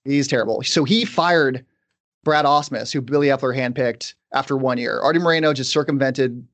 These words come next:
Billy Eppler, said after one season, "Okay, Ausmus, you're out of here." Brought in Joe Maddon, great hire. I think we all agree that's a great hire. He signed Anthony Rendon. You have to think that's a great signing. Like, what else are you supposed to do? Not sign Anthony Rendon? He traded for Dylan, uh,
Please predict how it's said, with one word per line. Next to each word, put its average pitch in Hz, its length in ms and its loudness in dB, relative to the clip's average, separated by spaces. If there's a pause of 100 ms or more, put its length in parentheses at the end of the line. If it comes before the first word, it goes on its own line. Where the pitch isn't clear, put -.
(120)
Billy 131 200 2
Eppler, 123 340 0
said 120 360 0
after 123 220 -4
one 139 180 2
season, 127 300 0
"Okay, 123 160 0
Ausmus, 131 400 0
you're 120 140 0
out 117 100 0
of 123 80 -2
here." 120 240 -2 (640)
Brought 135 200 2
in 147 100 2
Joe 156 140 2
Maddon, 139 500 -2 (200)
great 139 280 -2
hire. 151 360 0
I 131 60 -6
think 135 160 -6
we 139 80 0
all 139 120 2
agree 147 220 0
that's 139 180 0
a 165 40 0
great 135 240 2
hire. 127 380 -2 (400)
He 139 100 -6
signed 127 560 -2 (600)
Anthony 151 300 0
Rendon. 143 640 2
You 139 120 -4
have 135 120 0
to 147 60 -6
think 143 200 -2
that's 135 160 0
a 143 40 -2
great 135 280 -2
signing. 131 440 -2
Like, 120 140 -6
what 131 120 0
else 135 120 0
are 131 60 -4
you - 20 -4
supposed 127 200 -6
to 120 60 -4
do? 123 140 0
Not 113 240 -2
sign 123 180 -2
Anthony 123 300 -2
Rendon? 123 460 0 (520)
He 135 440 2
traded 147 420 2
for 131 340 2
Dylan, 147 300 2
uh, 143 200 2